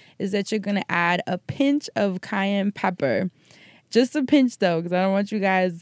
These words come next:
going crazy at work. <laughs> Hitting me up like, "Girl, <laughs> I can't breathe." So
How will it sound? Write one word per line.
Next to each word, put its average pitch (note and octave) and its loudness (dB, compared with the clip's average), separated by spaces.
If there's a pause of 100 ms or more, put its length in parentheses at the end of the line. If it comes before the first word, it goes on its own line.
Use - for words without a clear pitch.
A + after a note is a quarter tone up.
going F#3+ 0
crazy G3 0
at - 0
work. F3 4
<laughs> - 4
Hitting C#4 4
me C4+ 6
up B3+ 4
like, C#4 6
"Girl, F4 6
<laughs> - 4
I F3 0 (140)
can't C#4 4
breathe." D4 4 (800)
So C4 4